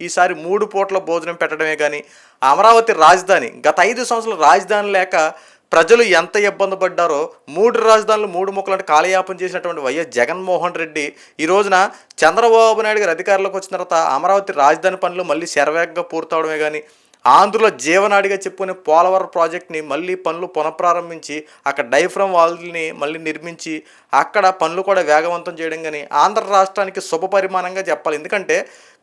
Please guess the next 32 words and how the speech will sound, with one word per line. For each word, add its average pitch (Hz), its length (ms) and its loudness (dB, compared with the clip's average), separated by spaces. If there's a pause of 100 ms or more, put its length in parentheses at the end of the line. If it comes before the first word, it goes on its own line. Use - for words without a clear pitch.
(120)
గత 165 120 0
ఐదు 247 300 0
సంవత్సరాల్లో 233 440 0
వైఎస్ 190 300 -2
జగన్మోహన్ 180 760 -2
రెడ్డి 175 200 -8
వ్యవహరించిన 180 600 2
తీరు 190 260 -4
ఒకసారి 185 360 0
చూడండి, 165 320 -8 (340)
కేవలం 226 440 6 (120)
చంద్రబాబు 208 500 0
నాయుడు 190 200 -2
గారు 190 120 -4
ఈ 170 60 -4
సంవత్సరం 180 360 -8
పరిపాలన 170 380 -6
చేసిన 170 160 -12
పనులు 202 320 -4
ఒకసారి 202 240 -8
చూడండి. 123 180 -10 (500)
ఎంతసేపు 240 640 2
వైఎస్ 196 300 0
జగన్మోహన్ 180 720 -2
రెడ్డి 156 360 -8 (440)
చేసేసా, 190 460 0 (160)
చెందేసా, 190 480 -2
అలా 185 200 2
చేసా, 180 320 -4
ఇలా 165 220 0
చేశానని 190 380 -6
చెప్పి 165 360 -10